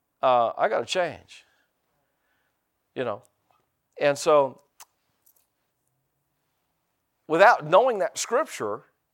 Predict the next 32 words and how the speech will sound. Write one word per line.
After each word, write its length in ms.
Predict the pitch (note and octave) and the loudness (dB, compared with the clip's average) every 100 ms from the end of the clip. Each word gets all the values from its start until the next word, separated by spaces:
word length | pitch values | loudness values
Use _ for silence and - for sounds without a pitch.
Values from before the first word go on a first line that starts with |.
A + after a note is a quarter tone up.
| _ _ _ _ _ | _ _ _ _ _
I 100 | E3 | 4
was 160 | G#3 D#3+ | 4 2
obeying 380 | E3 G3 D#4 G3 | 2 4 4 2
that 180 | B2 - | -4 -6
scripture. 480 | - F#2 - - _ _ _ _ | -14 -14 -16 -20 _ _ _ _
I 120 | D#3 F3+ | 2 2
was 160 | D#3 | 0
coming 340 | - G3+ E3+ D#3+ | -2 -2 0 0
out 200 | D#3 - | 0 -2
from 160 | C#3 | -4
among 360 | C3 D#3+ C4 A3 | -2 0 0 0
them 240 | C#3 C#3+ _ _ _ _ _ - | -4 -4 _ _ _ _ _ -8
and 160 | D#3+ | -6
being 180 | D#3 D#3+ | -4 -6
separate. 480 | D3+ A3 A#3 - - _ _ _ _ _ _ _ _ _ _ | -4 -4 -6 -10 -20 _ _ _ _ _ _ _ _ _ _
Because 360 | D#3 G3+ D#3 - _ _ _ - | -6 -2 -2 -4 _ _ _ -6
<clears throat> 440 | F3+ B3 - _ | -4 -4 -10 _
there's 240 | F3+ G#3+ D#3 | 2 2 0
a 60 | |
scripture, 640 | C3+ - D#4 - C#3 A2+ A2+ _ _ _ _ _ _ - _ | -10 -8 -8 -8 -6 -6 -8 _ _ _ _ _ _ -20 _
it's 220 | B2 C3 | -10 -8
in 120 | C3 A#2 | -10 -8
Haggai 500 | C#3 F3 A2 G2 G#2 _ _ _ _ _ | -8 -4 -4 -6 -12 _ _ _ _ _
chapter 460 | - C#3+ C3 - A2 | -8 -6 -6 -8 -16
two, 500 | - E3+ F3 B2+ G#2+ _ _ _ _ _ - | -12 -8 -8 -8 -14 _ _ _ _ _ -8
and 260 | C3+ C3 B2 _ B2+ | -4 -4 -8 _ -2
I, 120 | C#3 - B2+ | -2 -4 -8
I 100 | C#3 | 0
like 200 | D3+ F3 | 2 2
what 140 | D#3+ - | 0 -4
the 80 | - | -8
Amplified, 400 | C#3 D#3 D3 A#2 | -10 -6 -4 -4